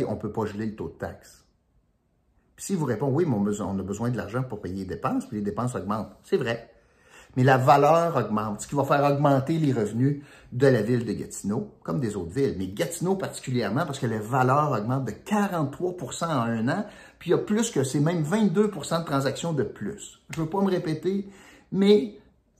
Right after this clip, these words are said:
une partie de l'équation augmente de façon importante. On n'a pas besoin de boucher, de toucher au taux. En plus de quatre, cinq mille piastres de droits de mutation pour chaque transaction, chaque maison de vendue. Puis à cela,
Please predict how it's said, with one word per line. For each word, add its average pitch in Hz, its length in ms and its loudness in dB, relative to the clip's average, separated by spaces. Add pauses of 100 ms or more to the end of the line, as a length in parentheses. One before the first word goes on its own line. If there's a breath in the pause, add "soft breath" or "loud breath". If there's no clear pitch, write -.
une 220 260 4
partie - 300 -4
de 208 60 6
l'équation 196 500 2
augmente 175 400 0
de 156 60 0
façon 139 360 -4
importante. 190 800 0 (120)
On 131 40 -4
n'a 139 100 0
pas 180 140 0
besoin 160 240 0
de 165 80 -2
boucher, 151 640 -2
de 123 220 -2
toucher - 340 -4
au 120 140 0
taux. 156 400 -4 (260)
En 180 220 2
plus 214 500 -2 (240 loud breath)
de 139 80 0
quatre, 208 300 -2
cinq 190 240 0
mille 147 160 0
piastres 160 260 -6
de 143 60 0
droits 127 180 0
de 131 80 2
mutation 127 560 -4 (140)
pour 139 160 -8
chaque - 340 -4
transaction, 123 640 -4 (160 loud breath)
chaque - 420 0
maison 131 320 2
de 123 80 0
vendue. 101 340 -8 (920 soft breath)
Puis - 100 -6
à 139 80 0
cela, 165 500 -2